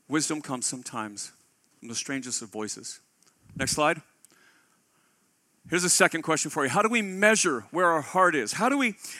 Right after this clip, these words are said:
it's really hard to take a metaphor. It's not even a real, actual physical heart, right? It's really hard to take a, a, a metaphor and go, "Okay, now,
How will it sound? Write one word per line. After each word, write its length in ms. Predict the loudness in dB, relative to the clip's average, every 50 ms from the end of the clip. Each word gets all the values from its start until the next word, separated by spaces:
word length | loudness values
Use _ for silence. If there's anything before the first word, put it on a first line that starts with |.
| -18 -12
it's 100 | -8 -4
really 280 | 0 0 2 2 2 0
hard 420 | 0 0 2 4 4 4 4 2
to 60 | 0 -2
take 200 | -2 0 0 0
a 60 | -2
metaphor. 680 | -4 -2 2 2 2 2 0 -2 -4 -4 -2 -2 -2
It's 100 | -2 -2
not 140 | -2 -2 0
even 120 | 0 0
a 120 | 0 0 -2
real, 400 | -4 -2 0 2 2 2 2 2
actual 380 | 2 2 2 2 0 -4 -4 -4
physical 320 | -4 -4 -6 -6 -8 -4
heart, 240 | 0 2 2 2 2
right? 120 | 2 0
It's 140 | 0 -2 -4 -6 -10 -16 -6 -2
really 220 | 0 2 4 6
hard 180 | 6 6 6 6
to 80 | 4
take 140 | 4 2 2
a, 160 | 2 0 -2 2
a, 160 | 2 2 2 2
a 80 | 0 -2
metaphor 560 | 0 2 4 4 4 4 2 2 2 4 4
and 80 | 4 2
go, 80 | 0
"Okay, 180 | 0 0 2 2
now, 160 | 2 2